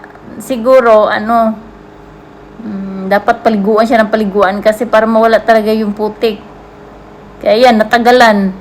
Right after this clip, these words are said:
Kaya umano na siya, parang umayaw na siya kasi siguro nilalamig na. Kasi di ba po yung aso, bawal,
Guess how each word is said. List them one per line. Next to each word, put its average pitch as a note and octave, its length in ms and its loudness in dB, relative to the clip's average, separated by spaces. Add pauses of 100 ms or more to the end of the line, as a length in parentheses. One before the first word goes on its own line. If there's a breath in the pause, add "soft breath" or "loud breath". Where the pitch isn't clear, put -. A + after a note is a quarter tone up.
(480)
Kaya G3+ 240 0
umano B3+ 320 2
na B3+ 160 0
siya, A#3 400 2
parang A#3 320 -2
umayaw B3 320 4
na A#3+ 160 0
siya A#3 240 -2
kasi A3 320 -2
siguro A#3 320 -2
nilalamig A3 720 0
na. F3 300 -4 (840)
Kasi B3 240 -2
di A#3 80 0
ba A3+ 200 0
po A#3 120 -2
yung A3 240 -2 (240)
aso, G3+ 400 -2
bawal, F#3+ 760 0